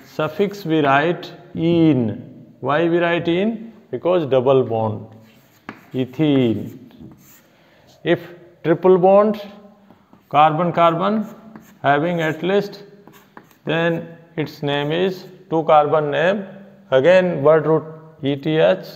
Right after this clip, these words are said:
eth and wine, ethine.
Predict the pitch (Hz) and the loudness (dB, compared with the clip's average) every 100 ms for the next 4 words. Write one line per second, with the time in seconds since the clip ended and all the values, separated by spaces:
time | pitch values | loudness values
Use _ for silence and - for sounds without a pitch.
0 | - - _ _ _ _ _ _ _ _ | -20 -20 _ _ _ _ _ _ _ _
1 | _ _ _ _ _ - - _ 147 156 | _ _ _ _ _ -20 -20 _ -6 -4
2 | 190 185 - - - - - 135 165 240 | -4 -8 -16 -20 -20 -20 -10 -6 -4 -6
3 | - - 139 127 127 123 127 143 135 - | -14 -14 -2 0 2 -2 -6 -6 -6 -2
4 | 123 120 117 135 127 107 - | -2 0 -2 -2 -2 -6 -14